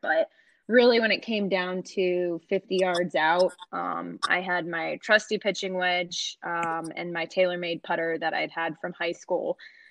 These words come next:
And those were always my go-tos around the green. I spent, I can, I can remember very vividly spending a lot of time on my short game because it felt comfortable and I knew I was better at it. And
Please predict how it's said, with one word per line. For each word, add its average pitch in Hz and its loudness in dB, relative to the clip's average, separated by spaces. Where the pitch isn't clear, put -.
And 180 0
those 180 6
were 180 0
always 190 4
my 180 0
go-tos 170 2
around 160 -2
the 160 -6
green. 156 -4
I 156 -4
spent, 165 -8
I 196 4
can, 185 -6
I 208 6
can 226 0
remember 214 6
very 208 6
vividly 180 0
spending 180 -6
a 175 0
lot 180 4
of 180 -6
time 170 -8
on 165 -8
my 165 -2
short 175 -2
game 170 -6
because 160 -4
it - -10
felt 160 2
comfortable 180 0
and 165 -2
I 165 -4
knew 165 -2
I 156 2
was 170 -12
better 160 -2
at - -6
it. 175 -2
And 156 -10